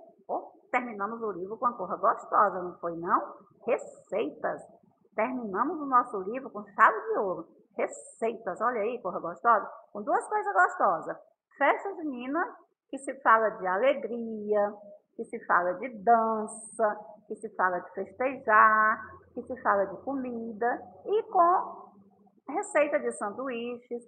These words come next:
Também você pode preparar outra receita, né? Dependendo do que você vai fazer. Só que nós terminamos o nosso livro com estilo, não foi, não? E nós falamos também sobre convite.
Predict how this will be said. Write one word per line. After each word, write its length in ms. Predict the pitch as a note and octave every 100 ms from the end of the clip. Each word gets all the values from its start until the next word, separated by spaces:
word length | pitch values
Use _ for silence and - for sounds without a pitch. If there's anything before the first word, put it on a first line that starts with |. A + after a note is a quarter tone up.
| _ -
Também 300 | C4 A#3+ A3+
você 120 | A#3
pode 220 | G#3+ G#3 -
preparar 380 | G3+ G3+ F3+
outra 160 | F3 F3
receita, 720 | A3 C4 - G#3+ G#3 A#3+ A#3
né? 160 | F#3 G3
Dependendo 540 | A3 G3 F3+ A3+ D#4
do 100 | B3+
que 120 | - G#3+
você 320 | G3 F#3+ F3+
vai 140 | E3
fazer. 560 | - A3 C4+ G#3+ G#3+ A3+ - - - - - - -
Só 140 | - C#4
que 80 | F#4
nós 180 | E4+ E4+
terminamos 440 | E4 C#4+ C4 C4+
o 40 |
nosso 260 | B3+ B3+ A#3+
livro 320 | A3 C4 D4+
com 160 | A3+ C4+
estilo, 800 | G4 - - G#3+ B3+ A#3 E3+ D3+ _ _
não 100 | -
foi, 120 | - F3
não? 380 | F#3 C4+ - - _ _ _ _ _ _ _
E 160 | D#4 G#4
nós 200 | F4+ E4+
falamos 580 | D4+ C#4 C4 C#4+ A3+ F#3+ - _ _ _ -
também 420 | D4 A#3 B3+ D4
sobre 300 | C4+ B3 C4+
convite. 680 | D#4+ F4 B3+ F#3 - -